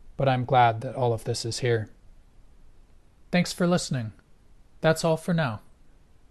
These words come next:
Again, you can find all of this material in written form, along with lots of photos,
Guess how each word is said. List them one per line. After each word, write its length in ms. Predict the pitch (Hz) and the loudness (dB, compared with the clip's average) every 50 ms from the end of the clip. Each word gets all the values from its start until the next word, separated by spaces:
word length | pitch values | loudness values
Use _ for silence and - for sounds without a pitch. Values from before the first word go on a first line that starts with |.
| - - - | -20 -2 0
Again, 440 | 165 156 147 160 143 139 135 135 135 | 2 4 4 4 4 4 2 2 0
you 80 | 131 | 0
can 160 | - - 151 135 | 0 0 0 2
find 240 | - 156 151 143 - | 4 2 2 2 0
all 200 | - - 143 156 | 0 0 0 0
of 120 | 156 151 | 0 -2
this 200 | - 175 - - | -4 -6 -4 -2
material 520 | 180 151 - 143 131 123 120 113 117 117 - - - | -4 -2 -2 -2 -2 0 -2 -2 -4 -6 -8 -10 -4
in 160 | 147 143 143 | -2 0 0
written 240 | 135 131 143 143 131 | 0 0 -2 -2 -4
form, 360 | - - 139 127 117 113 110 - - - - - | -2 -2 -2 -2 -2 -4 -8 -12 -16 -20 -16 -2
along 360 | - 147 151 151 147 143 147 147 | 0 4 4 6 6 4 2 0
with 200 | 147 135 - - | 0 -2 -4 -4
lots 280 | 135 131 135 - - | -4 -4 -4 -4 -4
of 100 | 160 139 | -6 -4
photos, 520 | - 147 131 117 110 107 107 107 - - | -2 -2 0 0 -2 -4 -6 -8 -12 -16